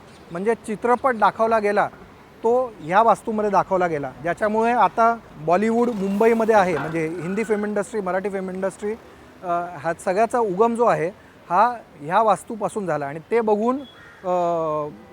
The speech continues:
अ, स्फूर्ती घेतली ती दादासाहेब फाळकेनी आणि त्यांनी नंतर जाऊन, अ, पहिला चित्रपट बनवला. पण सुरुवात ही इकडून होते. आणि सगळ्यात महत्त्वाचं आपण आधी बोललो की इकडे, अ, अ,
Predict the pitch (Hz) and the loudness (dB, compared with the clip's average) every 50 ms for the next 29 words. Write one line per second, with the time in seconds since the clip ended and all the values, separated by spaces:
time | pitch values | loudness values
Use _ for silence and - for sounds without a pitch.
0 | 220 185 156 151 151 139 - - - 214 208 202 190 262 254 226 208 196 - 220 | -14 -10 -10 -10 -10 -10 -14 -12 -8 -6 -6 -4 -4 -4 -2 0 -2 -2 -2 -4
1 | 226 240 240 240 - - 240 226 202 170 170 170 190 180 - 208 - - 185 165 | -4 -4 -4 -4 -6 -8 -8 -6 -2 -2 -2 -2 -2 -4 -6 -6 -6 -4 -4 -4
2 | 165 - 226 214 202 190 208 233 - - - - - - - 165 170 185 180 196 | -4 -2 -2 -2 -2 -2 -8 -10 -14 -20 -20 -20 -20 -14 -8 -6 -6 -4 -2 -2
3 | 180 185 208 202 185 175 170 208 208 196 190 190 190 214 226 226 226 220 202 196 | -2 -2 -2 -4 -4 -6 -4 -6 -4 -2 0 0 0 -2 -4 -6 -10 -14 -12 -8
4 | 175 170 165 160 156 156 156 151 147 - - 160 156 170 185 190 180 - 170 156 | -6 -4 -2 -2 -2 -2 -4 -4 -6 -8 -6 -6 -2 0 0 0 -2 -2 -8 -10
5 | 170 170 160 185 175 170 160 160 156 143 131 123 117 - - - - - - - | -8 -8 -6 -4 -4 -2 -2 -4 -4 -4 -6 -8 -10 -16 -20 -20 -20 -20 -12 -8
6 | 196 208 190 - - 208 196 202 220 226 247 240 - 202 - - - - - 214 | -6 -6 -6 -6 -6 -4 -2 0 2 2 2 2 0 -10 -20 -20 -18 -10 -8 -8
7 | 233 240 226 214 180 - 226 220 214 196 151 143 - 143 117 107 - - - - | -8 -8 -8 -10 -8 -4 -2 -2 -2 -2 -4 -6 -6 -10 -10 -10 -12 -20 -20 -20
8 | - - - - - - 175 170 185 208 233 240 214 - 190 180 226 233 233 214 | -20 -20 -20 -20 -14 -8 -4 -2 -2 0 -2 -2 -4 -2 0 0 0 0 0 0
9 | 202 220 208 226 220 208 - 220 190 180 220 208 196 190 202 208 196 202 214 208 | -2 0 0 0 -2 0 2 0 0 0 -2 -4 -4 -4 -4 -2 -2 -2 -2 -2
10 | 180 151 160 196 - - - - - - 196 190 196 202 208 208 214 214 220 208 | -4 -6 -8 -10 -14 -20 -20 -20 -16 -12 -8 -6 -4 -2 0 0 0 -2 -4 -8
11 | 180 156 - 208 202 214 220 233 240 247 247 247 214 185 180 175 170 165 160 160 | -10 -8 -4 -2 0 0 0 0 0 -2 -4 -4 -2 0 0 0 0 0 0 0
12 | 156 147 143 - - - - - - - - 151 143 143 | -2 -4 -6 -8 -14 -20 -20 -20 -20 -16 -10 -8 -8 -8